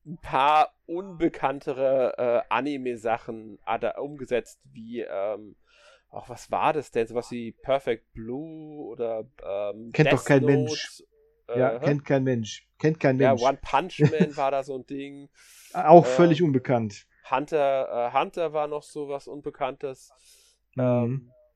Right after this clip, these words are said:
Speaker 1: Card Capture Sakura.
Speaker 2: Mhm.
Speaker 1: Ja. Also wirklich so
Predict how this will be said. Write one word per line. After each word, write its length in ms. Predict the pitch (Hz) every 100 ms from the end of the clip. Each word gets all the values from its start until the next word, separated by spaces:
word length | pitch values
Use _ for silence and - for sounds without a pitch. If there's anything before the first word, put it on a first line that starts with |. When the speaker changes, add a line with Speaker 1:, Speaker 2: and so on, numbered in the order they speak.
| _ _
Speaker 1:
Card 280 | - - -
Capture 480 | 151 - - 135 120
Sakura. 800 | 117 - 151 190 185 175 170 165 _ _ _ _ _ -
Speaker 2:
Mhm. 400 | 135 120 120 143
Speaker 1:
Ja. 60 | - - - - - _ _ _ _ _ _ _ _ -
Also 340 | - 131 139 160 170
wirklich 220 | 170 202
so 120 | -